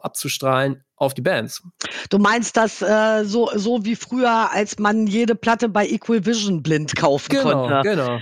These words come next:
Speaker 2: Ja, ich glaube, die Zeiten sind vorbei, Alex. Echt. Ich
Speaker 1: Okay.
Speaker 2: glaube, das gibt's
Speaker 1: Ja.
Speaker 2: nicht mehr. Ich glaube, dass die, dass die Kids da draußen, dass die nicht mehr so ein Bewusstsein haben, welche Platte bei welchem Label rauskommt.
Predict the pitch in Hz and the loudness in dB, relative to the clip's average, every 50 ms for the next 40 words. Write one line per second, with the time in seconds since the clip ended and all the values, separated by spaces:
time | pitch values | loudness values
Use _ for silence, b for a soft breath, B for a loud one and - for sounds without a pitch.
0 | B B B - 185 196 202 208 - 196 - - 214 214 226 220 220 196 214 190 | B B B 0 2 2 2 2 0 -4 -2 0 2 2 2 0 -2 -4 -4 -2
1 | - 208 208 220 202 214 185 202 208 196 - - 190 185 180 170 156 156 151 131 | 0 0 0 0 -2 -4 -4 -4 -4 -4 -4 -8 -4 0 2 2 4 4 2 2
2 | 135 139 143 143 143 - - - - - - _ 170 185 - - - - - - | 2 2 2 0 -2 -4 -8 -12 -14 -14 -10 _ -6 -4 -4 -6 -8 -10 -6 -4
3 | 190 180 175 139 185 202 214 208 214 202 202 196 - - 226 208 - 156 165 190 | -2 0 0 2 2 2 0 0 0 -2 -2 -2 -2 -6 -4 -2 -2 0 0 -2
4 | 190 175 - 160 143 139 147 143 - 170 - - 190 196 208 208 208 208 208 196 | -2 -4 -4 -2 0 0 0 0 -2 -6 -4 -2 -2 0 0 -2 0 0 0 0
5 | - - - 208 202 208 208 214 202 B B B B B B B B B B _ | -2 -4 -4 -2 0 2 2 2 0 B B B B B B B B B B _
6 | - 190 185 - - 202 - 247 247 - - - 247 240 226 202 185 196 196 214 | -4 -4 -2 -2 -6 -4 -4 -4 -4 -4 -2 0 0 0 2 0 0 2 2 2
7 | 226 - - 233 220 208 202 196 - - 220 226 220 220 240 233 - - - 220 | 0 0 -2 -2 0 0 0 0 -2 -2 0 0 2 0 0 -2 -4 -4 -2 0
8 | 214 214 202 214 214 214 208 196 202 165 202 233 226 - - - 208 202 208 190 | 0 0 0 0 0 0 0 -2 -2 -2 -2 -4 -4 -4 -2 0 0 2 2 2
9 | 190 190 196 202 208 202 180 185 196 - - 180 - 196 190 190 214 196 180 185 | 4 4 4 2 2 0 0 0 0 -2 -4 -4 -2 -2 0 0 0 0 0 0
10 | 180 175 180 190 - 185 170 170 170 170 175 165 135 123 127 127 127 - - - | 0 0 0 0 -2 -2 0 0 0 2 0 0 -2 0 -2 -2 -2 -4 -6 -4
11 | 131 123 123 123 123 | -4 -2 -2 -4 -6